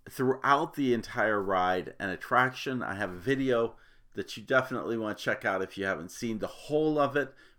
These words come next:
because we show all of those elements. It's so fun, so fun, and, um, we'll talk a little bit more about why that was reimagined and, and how that was an addition in twenty twenty-one a little later.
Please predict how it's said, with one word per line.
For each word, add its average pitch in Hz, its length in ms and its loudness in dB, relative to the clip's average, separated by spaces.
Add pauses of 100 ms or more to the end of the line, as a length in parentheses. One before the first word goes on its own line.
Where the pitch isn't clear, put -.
because 107 200 -6
we 110 140 -4
show 113 320 2 (120)
all 127 200 4
of 123 160 0
those 107 300 2
elements. 101 560 -4
It's - 200 -14
so 135 220 0
fun, 76 400 -4 (380)
so - 260 0
fun, 123 500 2
and, 104 540 -2
um, 101 340 2
we'll 123 200 0
talk 123 300 2
a 123 40 2
little 120 240 2
bit 113 220 0
more 110 260 -2
about 92 460 -2 (420)
why 120 440 6
that 104 340 0 (840)
was 110 260 -2
reimagined 110 800 -2 (100)
and, 98 460 -4 (120)
and 98 180 -6 (120)
how 117 200 0
that 104 300 0
was 98 220 -2
an 98 100 -4
addition 95 480 -6
in 87 120 -6
twenty 92 340 -8
twenty-one 87 580 -8 (380)
a - 80 -2
little 104 420 0
later. 98 400 -2